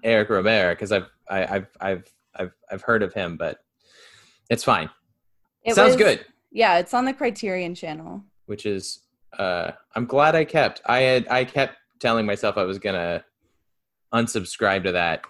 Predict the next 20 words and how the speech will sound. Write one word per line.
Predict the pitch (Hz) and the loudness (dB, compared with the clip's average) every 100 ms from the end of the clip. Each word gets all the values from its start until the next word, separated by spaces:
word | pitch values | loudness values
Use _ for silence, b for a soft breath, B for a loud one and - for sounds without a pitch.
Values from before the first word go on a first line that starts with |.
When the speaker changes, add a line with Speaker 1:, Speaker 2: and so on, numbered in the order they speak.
| _ | _
Speaker 1:
because | - 101 | -8 -4
I | 92 | -2
wasn't | 95 95 82 | -2 -2 -4
watching | 90 92 87 | -4 -4 -6
very | 87 85 | -6 -6
many | 85 85 | -8 -8
movies, | 85 80 78 - | -8 -8 -8 -10
and | 90 | -8
now | 87 85 | -8 -8
I'm | 78 78 _ _ _ _ - - - - _ _ _ - | -10 -12 _ _ _ _ -18 -18 -18 -20 _ _ _ 0
deep | 143 143 | 2 4
in | 104 | 0
it. | 85 - _ _ _ _ _ _ _ _ 226 | -2 -10 _ _ _ _ _ _ _ _ 2
Speaker 2:
Uh, | 233 202 | 2 4
yeah, | 240 220 | 4 4
I | 185 | 2
just | 190 185 175 | 0 -8 -6
resubscribed. | 185 190 - 165 - - 165 160 160 160 - _ _ - | -4 -4 -6 -10 -10 -6 -4 -4 -6 -12 -20 _ _ -6
Love | 190 302 208 | -2 -2 -2
it. | 90 - | -8 -12